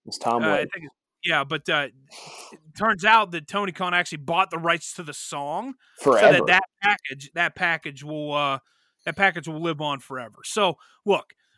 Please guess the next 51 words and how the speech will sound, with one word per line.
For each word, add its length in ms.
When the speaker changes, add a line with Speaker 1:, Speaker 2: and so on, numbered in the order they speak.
Speaker 2:
um, 580
to 80
kind 220
of 80
put 140
a 60
nice 240
bow 280
on 140
this, 280
I 100
thought, 260
I 100
thought 300
the 60
show 260
was 180
good. 340
You 100
know, 200
obviously, 480
we're 140
not 180
gonna 180
go 180
through 220
it 60
with 100
a 40
fine-tooth 600
comb 280
because, 560
you 120
know, 180
it, 140
it's 280
more 280
of 80
a 60
tribute 580
to 140
a 60
guy 520
that 100
really 260
felt 320
like 200
he 180
ne-, 260
you 160
know, 240